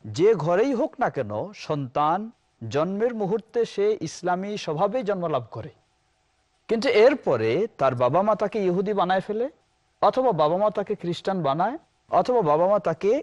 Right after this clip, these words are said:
অগ্নিপূজক বানিয়ে ফেলে। তাহলে এখানে একজন মুসলিম অভিভাবক, মুসলিম বাবা মার দায়িত্ব হলো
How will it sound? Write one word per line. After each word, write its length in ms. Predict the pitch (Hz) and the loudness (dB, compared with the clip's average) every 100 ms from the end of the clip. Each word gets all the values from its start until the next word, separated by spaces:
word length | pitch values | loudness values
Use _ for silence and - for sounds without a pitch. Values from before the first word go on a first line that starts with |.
| - - | -4 -4
অগ্নিপূজক 500 | 147 220 247 196 185 | -2 -4 -6 -4 -2
বানিয়ে 340 | 143 120 117 | -2 -2 -4
ফেলে। 360 | - 107 92 - _ _ _ _ _ - | -6 -10 -12 -18 _ _ _ _ _ 0
তাহলে 220 | 185 196 | 2 2
এখানে 260 | 240 262 | 2 2
একজন 640 | 262 165 143 147 190 185 - | 2 2 0 0 0 -2 -6
মুসলিম 640 | 123 165 190 190 220 320 285 | -4 -2 -2 -4 -2 0 2
অভিভাবক, 680 | 214 214 160 120 110 120 - _ _ | 0 0 -2 -4 -2 -2 -6 _ _
মুসলিম 520 | 131 165 - 240 226 135 | -6 -6 -4 -4 0 2
বাবা 240 | 143 240 | 4 4
মার 260 | 247 196 143 | 2 2 2
দায়িত্ব 440 | 156 220 _ 285 | 2 0 _ 0
হলো 440 | 165 123 120 214 | 2 0 0 -2